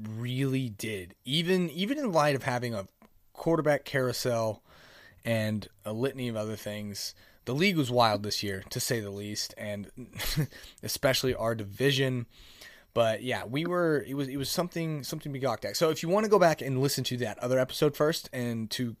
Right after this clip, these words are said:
travel back in time to September, it's episode one twenty-eight. It's All In on the Washington Football Team is the title.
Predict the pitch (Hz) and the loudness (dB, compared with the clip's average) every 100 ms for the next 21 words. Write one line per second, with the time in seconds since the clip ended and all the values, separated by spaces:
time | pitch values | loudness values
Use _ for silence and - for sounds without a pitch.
0 | - - 120 123 117 131 120 113 123 131 | -8 0 0 0 -2 -4 -2 -2 -2 -2
1 | 117 - 120 143 131 123 127 - 190 131 | -4 -2 0 0 0 -4 -6 0 0 0
2 | 123 131 - 139 139 123 113 113 - - | -2 -2 -4 -2 0 2 0 -2 -6 -12
3 | - - - 123 143 139 131 127 117 104 | -20 -16 -6 2 4 4 0 0 -2 -2
4 | 110 - 117 104 110 104 101 110 107 101 | -2 -2 -6 -6 -6 -6 -6 -6 -6 -6
5 | 107 104 101 - 123 120 110 | -8 -8 -6 0 2 2 0